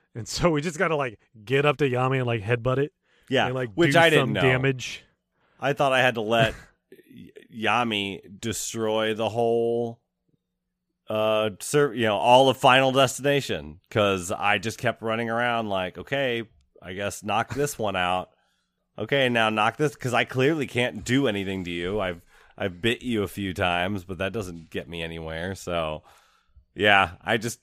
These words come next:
Speaker 2: I had the whole, the whole floor cleared out by the time I actually hit <laughs> Yami
Speaker 1: It
Speaker 2: into
Speaker 1: is
Speaker 2: that
Speaker 1: funny
Speaker 2: state.
Speaker 1: 'cause we're,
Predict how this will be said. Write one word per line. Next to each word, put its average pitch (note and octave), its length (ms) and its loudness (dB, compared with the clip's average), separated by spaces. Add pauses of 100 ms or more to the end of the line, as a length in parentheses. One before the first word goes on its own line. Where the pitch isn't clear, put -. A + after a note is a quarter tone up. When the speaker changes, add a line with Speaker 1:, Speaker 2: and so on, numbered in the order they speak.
(120)
Speaker 2:
I A2+ 160 0
had C3 200 2
the A2+ 100 2
whole, A#2 400 -2 (540)
the A2 100 -4
whole A2+ 180 0
floor A2 320 -2
cleared F#2+ 300 -6
out F2 160 -2
by F2 100 -4
the F2 80 -4
time F2+ 260 -4
I F2 100 -2
actually E2+ 600 -8
hit E2+ 280 -8 (600)
<laughs> - 540 -20
Yami F2+ 580 -6 (1000)
Speaker 1:
It - 120 -4
Speaker 2:
into F3+ 120 6
Speaker 1:
is F#3+ 80 4
Speaker 2:
that - 140 0
Speaker 1:
funny F3 240 6
Speaker 2:
state. E2+ 100 -2
Speaker 1:
'cause C3 160 0
we're, C#3+ 340 4